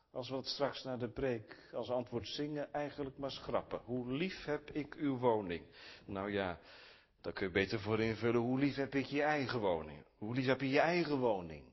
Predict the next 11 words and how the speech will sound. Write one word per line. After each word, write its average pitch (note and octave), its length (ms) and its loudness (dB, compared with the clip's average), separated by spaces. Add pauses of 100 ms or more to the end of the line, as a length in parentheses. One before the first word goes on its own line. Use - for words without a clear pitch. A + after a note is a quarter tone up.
(720)
Hè, B2 180 0
want C3+ 200 -2
dan G#2 140 -4
kun B2+ 120 -2
je C3 80 2
het C3+ 100 -2
ook F3 100 0
allemaal F3+ 600 4 (220)
zien A2+ 540 2
en F#2 200 -2
volgen. D#2 760 -4